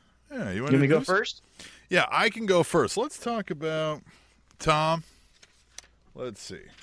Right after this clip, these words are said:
Speaker 1: What do we wanna talk about first? Let's go with N X T U K. So there's been a lot of news lately. Obviously, Rhea Ripley is the,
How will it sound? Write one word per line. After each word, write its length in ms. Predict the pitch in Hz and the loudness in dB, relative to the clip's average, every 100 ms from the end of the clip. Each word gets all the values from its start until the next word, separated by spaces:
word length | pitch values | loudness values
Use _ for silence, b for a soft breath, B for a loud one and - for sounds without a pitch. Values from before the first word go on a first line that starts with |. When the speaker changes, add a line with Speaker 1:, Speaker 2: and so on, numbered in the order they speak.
| - | -14
Speaker 1:
What 120 | 151 | -6
do 80 | 147 | 0
we 120 | 123 | 2
wanna 200 | 117 104 | 2 -2
talk 380 | - 98 92 90 | -2 -2 -2 -4
about 380 | 78 71 67 - | -12 -10 -12 -16
first? 560 | - 78 - - - _ b b b b _ | -16 -14 -14 -18 -20 _ b b b b _
Let's 300 | 127 160 - | -6 -6 -6
go 400 | - 123 123 120 | -6 -2 0 0
with 600 | 113 107 107 107 101 - _ b b b b b | 0 2 4 2 -2 -8 _ b b b b b
N 120 | 160 208 | 0 2
X 220 | 220 - | 0 -2
T 460 | 175 175 170 165 - | -2 -2 -2 -4 -6
U 280 | 110 117 117 | -4 -4 -4
K. 300 | - 95 78 | -4 -6 -6
So 140 | - | -8
there's 100 | 135 | -6
been 120 | - | -4
a 60 | 202 | -2
lot 200 | 190 165 | 0 -2
of 60 | 143 | -2
news 380 | 127 107 90 | -2 -2 -2
lately. 220 | 87 78 78 | -6 -8 -6
Obviously, 380 | 80 80 - | -6 -6 -8
Rhea 240 | 80 80 76 | -8 -10 -6
Ripley 540 | 90 104 - 101 92 90 | -2 -2 -2 -2 -2 -4
is 160 | 85 | -8
the, 220 | 87 87 | -10 -8